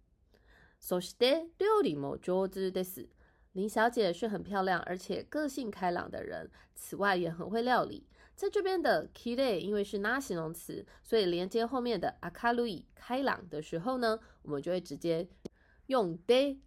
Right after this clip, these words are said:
来做连接，变成綺麗で明るい人。接着呢，我们来看看例句二。あのレストランは安くて美味しいですよ。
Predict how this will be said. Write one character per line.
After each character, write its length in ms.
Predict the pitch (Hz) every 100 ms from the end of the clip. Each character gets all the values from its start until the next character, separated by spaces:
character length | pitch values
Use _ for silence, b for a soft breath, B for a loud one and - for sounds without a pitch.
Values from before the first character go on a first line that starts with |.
| _
来 240 | 143 117 -
做 300 | - 175 -
连 320 | - 127 165
接， 400 | - 247 269 311 - _ _ _ _
变 180 | 233 208
成 300 | 202 170 156
綺 180 | - 220
麗 280 | 226 185 147
で 280 | 202 220 -
明 340 | - 147 - 160
る 160 | 160
い 160 | 143 110 - -
人。 220 | 202 - - _ _ _ _ _ b b b b -
接 140 | 269
着 160 | 277 220
呢， 80 |
我 60 | 185
们 80 | 160
来 100 | 143
看 180 | 165 175
看 240 | 185 160
例 280 | - 233 196
句 260 | - 185 -
二。 220 | 208 - b b b
あ 140 | 202
の 160 | 240 320
レ 120 | 381
ス 120 | 370 -
ト 180 | 170
ラ 220 | 147 104 160
ン 40 |
は 240 | 196 269 - _ _ -
安 260 | 233 240 -
く 120 | -
て 300 | - 214 - -
美 160 | 170
味 20 | 185
し 260 | - 202
い 0 |
で 140 | 123 165
す 160 | -
よ。 220 | 175 269